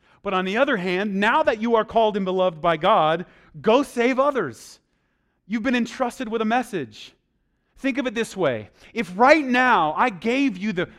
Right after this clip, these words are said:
the cure to cancer, what would you do with it? What would you do with the cure to cancer? And what would it say about you if you took that cure to cancer and, the cure to cancer and you,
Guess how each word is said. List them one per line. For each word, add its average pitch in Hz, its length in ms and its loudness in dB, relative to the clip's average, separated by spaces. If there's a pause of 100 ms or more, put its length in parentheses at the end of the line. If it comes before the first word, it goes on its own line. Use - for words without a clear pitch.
the 190 80 -4
cure 262 380 -2
to - 140 -6
cancer, 185 760 -6 (960)
what 294 200 4
would 311 140 0
you 269 120 0
do 294 220 0
with 247 140 2
it? 123 360 -4 (1000)
What 311 140 0
would 311 100 -2
you 302 80 0
do 311 220 0
with 294 100 2
the 247 80 -2
cure 247 220 -2
to 220 60 -4
cancer? 175 640 -6 (1700)
And 214 140 -8
what 269 120 -2
would 285 100 -2
it 214 80 -8
say 277 240 -6
about 190 240 -2
you 160 100 -4
if 160 100 -12
you 175 60 -10
took 233 200 -14
that 180 140 -10
cure 202 140 -12
to 165 80 -10
cancer 170 380 -12
and, 131 100 -12
the 139 100 -18
cure 185 180 -8
to 165 60 -8
cancer 165 280 -12
and 147 60 -8
you, 143 60 -12